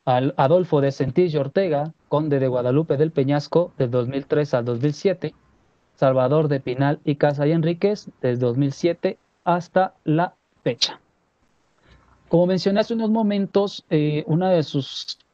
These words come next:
principales preocupaciones fue la microfilmación. Todos los que hemos entrado a Family Search y vemos las áreas de México, pues tenemos que agradecer a, a, a esta institución que microfilmó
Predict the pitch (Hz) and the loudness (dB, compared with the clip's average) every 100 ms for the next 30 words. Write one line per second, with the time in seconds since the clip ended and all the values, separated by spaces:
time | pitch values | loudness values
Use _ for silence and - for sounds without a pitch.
0 | _ - 143 139 - 170 175 175 - 160 | _ -4 -2 -2 0 2 2 0 -2 -2
1 | 165 175 170 151 156 - 151 151 139 151 | -2 -2 0 0 0 0 0 0 0 -4
2 | - 156 143 156 143 127 - 131 117 _ | -4 -4 -2 -2 -2 -2 -2 -4 -6 _
3 | _ _ _ _ 160 175 165 165 165 156 | _ _ _ _ 2 4 2 2 0 0
4 | 139 143 151 143 151 151 147 143 135 127 | -4 0 0 2 0 -2 -4 -2 0 0
5 | - - - _ 127 117 135 135 135 117 | -2 -8 -12 _ -4 0 0 0 -2 0
6 | 135 135 131 131 156 143 135 127 151 - | 0 0 0 0 -2 -2 -4 -4 -6 -12
7 | - _ _ _ _ - - 127 - 139 | -20 _ _ _ _ -14 -6 -4 -2 -2
8 | 143 151 - 147 139 139 139 - 135 135 | -2 -2 -2 -2 0 -2 -4 -4 -4 -4
9 | - _ _ _ _ - 120 113 113 110 | -10 _ _ _ _ -4 -2 0 -2 -2
10 | 110 - - 127 117 113 113 123 - _ | -4 -6 -6 -4 -2 -2 -4 -8 -12 _
11 | _ - 120 120 123 139 139 147 160 - | _ -8 -2 -2 0 0 0 -2 -2 0
12 | 156 170 - - - _ _ - 220 226 | 0 0 -10 -20 -20 _ _ 0 2 4
13 | 233 - 165 170 170 190 185 180 165 160 | 0 -4 0 0 2 0 0 -2 -2 -6